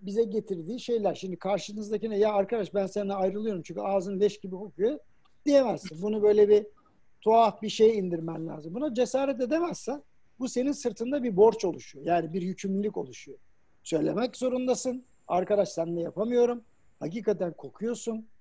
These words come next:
veya tuhaf bir tavrın var. Hafif manyak tavırların varmış. Ben daha baştan kavun gibi koklayıp anlayamadığım için seni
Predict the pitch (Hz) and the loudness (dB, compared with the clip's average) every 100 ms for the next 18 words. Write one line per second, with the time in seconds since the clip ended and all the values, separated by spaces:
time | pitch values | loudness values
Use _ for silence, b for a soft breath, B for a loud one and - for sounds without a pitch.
0 | - - 180 196 190 180 208 208 196 165 | -16 2 4 4 4 2 2 0 -8 -4
1 | 160 175 240 240 233 240 - - - 202 | -4 -4 -4 -2 -2 -4 -20 -20 -8 -4
2 | 165 202 185 185 202 202 - 175 180 190 | -4 -2 0 0 0 -2 -2 -2 0 0
3 | 240 247 233 226 - 196 190 190 185 185 | -2 -2 -4 -6 -2 -2 2 2 2 0
4 | 170 202 202 180 196 208 196 180 - 196 | -6 -6 -4 0 0 0 -2 -4 -4 -2
5 | 202 185 180 180 175 196 208 170 156 143 | 0 0 -2 -4 0 0 0 0 -4 -12
6 | - 120 170 175 | -16 -10 -8 -8